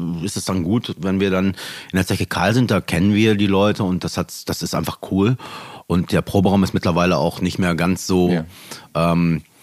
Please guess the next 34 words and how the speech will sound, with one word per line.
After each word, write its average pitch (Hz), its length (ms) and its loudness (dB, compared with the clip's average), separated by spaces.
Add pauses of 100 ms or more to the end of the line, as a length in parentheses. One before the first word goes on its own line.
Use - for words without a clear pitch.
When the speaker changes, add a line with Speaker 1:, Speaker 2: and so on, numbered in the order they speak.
(280)
Speaker 1:
der 80 80 -2
sieht 90 140 -4
nicht 82 140 -4
mehr 85 160 2
ganz 87 160 0
so 90 100 0
Thrash-Metal-mäßig 80 1300 -2
aus - 240 0
wie - 100 2
Speaker 2:
Ja. 104 100 4
Speaker 1:
in - 80 2
den 113 100 2
achtzigern 110 420 2
noch. 104 160 2 (300)
Wir 90 100 -2
haben 98 120 2
da 98 100 2
jetzt 95 220 2
sowieso 98 540 0
wirklich 98 260 0
so 101 80 0
eine 92 120 0
Art 87 380 -2
Studio 113 420 2
eingerichtet, 107 680 2
so, 101 200 2
wo 87 120 2
wir 90 100 2
dann 85 160 2
auch 78 160 0
Demos 95 340 2
machen 95 240 0
können. 98 320 0 (560)
Ähm, 85 400 0